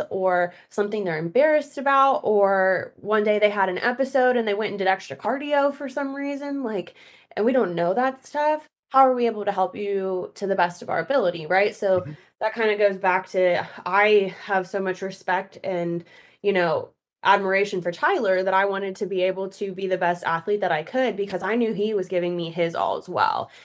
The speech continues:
Speaker 1: You
Speaker 2: Yeah.
Speaker 1: know, I can't, I can't expect this coach-client relationship to work. I can't expect this prep to work if I'm not willing to also put in a hundred and ten percent like he's giving me.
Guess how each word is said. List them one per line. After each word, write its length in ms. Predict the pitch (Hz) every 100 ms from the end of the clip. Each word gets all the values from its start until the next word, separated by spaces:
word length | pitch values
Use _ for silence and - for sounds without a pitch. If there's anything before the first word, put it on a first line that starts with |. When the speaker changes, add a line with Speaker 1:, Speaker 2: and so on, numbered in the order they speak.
| -
Speaker 1:
You 120 | - 196
Speaker 2:
Yeah. 80 |
Speaker 1:
know, 160 | 185 170
I 120 | 170
can't, 420 | 196 233 220 202 -
I 120 | 202
can't 280 | 208 226 185
expect 640 | 196 - 214 208 208 - _ _ _ _ _ _ _ _
this 260 | 202 226 220
coach-client 580 | 240 226 226 220 214
relationship 600 | 208 240 285 285 254 254 247
to 100 | 247
work. 300 | 247 233 226
I 100 | 196
can't 220 | 214 202
expect 340 | 202 - 196
this 160 | 196 175
prep 260 | - 247 247
to 100 | 247
work 240 | 226 214
if 100 | 196
I'm 200 | - 202
not 160 | 202 180
willing 280 | 185 180 180
to 80 | 180
also 320 | 143 170 180
put 160 | 170 175
in 160 | 160 165
a 60 |
hundred 320 | 175 175 165
and 120 | 160 156
ten 140 | 165
percent 320 | 170 170 139
like 140 | 151 131
he's 220 | 175 165
giving 320 | 151 113 139
me. 400 | 165 90 101 170